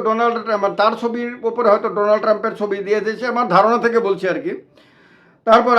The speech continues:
আধার নাম্বারও উল্টোপাল্টা করে দিয়েছে, বারকোডটাকে একটু উল্টোপাল্টা করে দিয়েছে, অ্যাড্রেস ডিটেলস যা যা থাকে আধার কার্ডে, সেগুলো একটু উল্টোপাল্টা করে দিয়ে আপনার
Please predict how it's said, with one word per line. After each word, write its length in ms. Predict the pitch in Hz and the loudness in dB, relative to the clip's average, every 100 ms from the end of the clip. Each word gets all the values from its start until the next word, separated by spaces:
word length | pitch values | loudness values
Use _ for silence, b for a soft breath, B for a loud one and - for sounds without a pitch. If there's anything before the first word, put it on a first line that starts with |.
| 220 | 6
আধার 180 | 226 240 | 6 4
নাম্বারও 340 | 240 240 240 240 233 | 2 2 4 4 4
উল্টোপাল্টা 400 | 226 233 226 233 220 | 4 2 0 0 -2
করে 120 | 226 233 | -2 -2
দিয়েছে, 320 | 247 262 285 240 127 - _ _ _ 151 | -2 0 2 2 0 -8 _ _ _ -4
বারকোডটাকে 680 | 175 202 220 233 247 233 247 | 2 2 2 0 0 -2 -2
একটু 120 | 254 240 | -4 -2
উল্টোপাল্টা 360 | 240 247 233 240 | 0 0 0 0
করে 120 | 233 233 | 0 0
দিয়েছে, 300 | 247 262 269 262 143 110 | 2 2 4 2 2 -2
অ্যাড্রেস 380 | 156 196 240 - 180 | -2 2 0 0 -6
ডিটেলস 340 | 208 220 226 196 165 | -6 -2 -2 0 4
যা 120 | 202 214 | 4 6
যা 100 | 226 220 202 190 | 4 2 0 -4
থাকে 220 | 190 240 214 | -4 0 0
আধার 180 | 190 220 | 0 0
কার্ডে, 200 | 202 196 196 | 0 0 -6
সেগুলো 240 | 214 233 247 | -6 -4 -4
একটু 120 | 247 240 | -4 -6
উল্টোপাল্টা 420 | 233 233 226 226 - | -4 -4 -2 -4 -4
করে 140 | 214 220 196 | -4 -4 -4
দিয়ে 200 | 247 262 147 - _ b b b | 0 2 0 -6 _ b b b
আপনার 360 | 156 165 208 254 | -10 -2 0 0